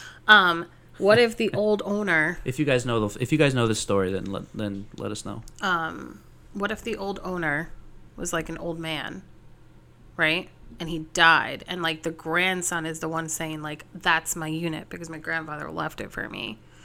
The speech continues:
Speaker 1: type
Speaker 2: Uh,
Speaker 1: situation.
Speaker 2: and the
Speaker 1: So
Speaker 2: grandson didn't know that there was that money in there?
Speaker 1: Right, and then, yeah, but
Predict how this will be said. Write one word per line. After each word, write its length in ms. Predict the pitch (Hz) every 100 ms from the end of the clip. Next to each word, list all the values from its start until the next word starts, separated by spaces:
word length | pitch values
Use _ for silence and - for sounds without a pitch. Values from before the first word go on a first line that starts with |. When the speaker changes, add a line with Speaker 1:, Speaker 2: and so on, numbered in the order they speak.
| - - -
Speaker 1:
type 160 | - 214
Speaker 2:
Uh, 40 |
Speaker 1:
situation. 480 | - 208 202 202 -
Speaker 2:
and 80 | 131
the 60 | 127
Speaker 1:
So 60 |
Speaker 2:
grandson 380 | 131 127 123 123
didn't 260 | 120 110 110
know 180 | 110 107
that 160 | 104
there 100 | 110
was 140 | 107 101
that 180 | 104 101
money 200 | 104 110
in 160 | -
there? 100 | 131
Speaker 1:
Right, 140 | 135 -
and 140 | 202
then, 160 | 202 190 -
yeah, 280 | - 214 220
but 240 | 185 170